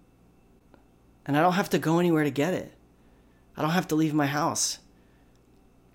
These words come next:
I don't have to complete works which make me worthy. I just have to call out and want to see it. And then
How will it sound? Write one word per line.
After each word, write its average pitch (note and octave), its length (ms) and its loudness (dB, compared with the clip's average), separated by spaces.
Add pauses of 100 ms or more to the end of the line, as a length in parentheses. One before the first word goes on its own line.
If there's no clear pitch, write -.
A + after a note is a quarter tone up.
(180)
I C#3 60 2
don't D#3 140 4
have F3+ 200 0
to - 260 0 (260)
complete - 760 -4 (1400)
works - 560 0 (240)
which D3+ 300 -2
make C#3+ 220 0
me C#3+ 120 4
worthy. C3 460 -2 (1040)
I C#3 80 0
just E3+ 280 2
have E3+ 240 -2
to C3+ 420 2 (720)
call G3 300 6
out D3 260 6
and B2+ 120 0
want D3 200 2
to C#3 60 0
see C3 280 2
it. G3+ 240 -6 (1900)
And D3 240 2
then D3+ 380 2